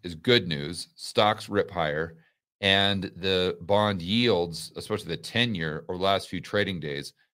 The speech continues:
have plummeted, in, even in the face of the quote unquote strong jobs report that we saw yesterday. And today we're getting some revisions from past data, which is, um,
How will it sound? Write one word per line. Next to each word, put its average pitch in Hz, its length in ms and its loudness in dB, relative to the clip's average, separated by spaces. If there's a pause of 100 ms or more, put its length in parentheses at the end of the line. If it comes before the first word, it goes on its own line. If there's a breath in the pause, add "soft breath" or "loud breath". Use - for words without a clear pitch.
(100)
have 90 300 0
plummeted, 117 640 0
in, 117 180 -6
even 165 220 -2
in 127 80 2
the 92 80 -2
face 104 580 0 (380)
of 92 320 0
the 82 500 -4 (280 soft breath)
quote 98 140 -6
unquote 95 260 2
strong 107 600 2
jobs 98 640 4
report 85 500 -2 (240 soft breath)
that - 120 -10
we 95 100 -2
saw 92 220 0
yesterday. 85 680 0 (320 soft breath)
And 92 100 -4
today 104 300 6
we're 98 140 0
getting 92 200 2
some 80 220 -2
revisions 80 600 2
from 76 180 -10
past 104 400 2
data, 76 340 -4 (400)
which - 240 -6
is, 82 420 -2
um, 76 520 -4